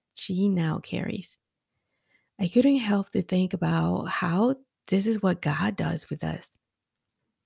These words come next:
When we come to love Jesus, he grants us full access to live a plentiful life. As followers of Jesus, we have the privilege that others don't have.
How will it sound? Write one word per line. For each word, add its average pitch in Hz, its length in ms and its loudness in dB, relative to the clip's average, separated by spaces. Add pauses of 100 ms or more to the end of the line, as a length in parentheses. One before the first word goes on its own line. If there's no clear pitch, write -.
(160)
When 214 200 6
we 240 100 6
come 285 220 0
to 247 120 4
love 175 200 2
Jesus, 180 460 0
he 185 200 -2
grants 180 400 2
us 180 180 0 (140)
full 320 340 4
access - 600 -2
to 226 120 2
live 208 300 6
a 214 80 2
plentiful 214 880 0
life. - 440 -6 (1040)
As 190 120 -2
followers 226 540 6
of 196 100 0
Jesus, 190 640 0 (380)
we 214 120 4
have 202 180 2
the 190 80 0
privilege 208 680 2
that - 280 -2
others 175 560 2
don't 156 300 -2
have. 175 300 -8